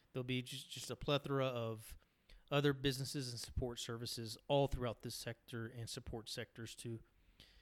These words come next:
aviation and the infrastructure sectors. So that's great. So, um, traveling during,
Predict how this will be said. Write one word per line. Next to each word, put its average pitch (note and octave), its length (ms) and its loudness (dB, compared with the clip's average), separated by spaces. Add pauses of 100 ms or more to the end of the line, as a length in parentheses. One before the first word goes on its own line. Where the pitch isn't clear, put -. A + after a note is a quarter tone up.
(300)
aviation C#3+ 760 4
and A#2 100 -4
the A2+ 60 -4
infrastructure A2 580 -6
sectors. - 540 -10 (760)
So D#3 120 4
that's C#3+ 100 4
great. B2+ 380 2
So, D3+ 360 10 (1300)
um, C#3 840 2 (600)
traveling F3 640 6 (260)
during, C#3 480 4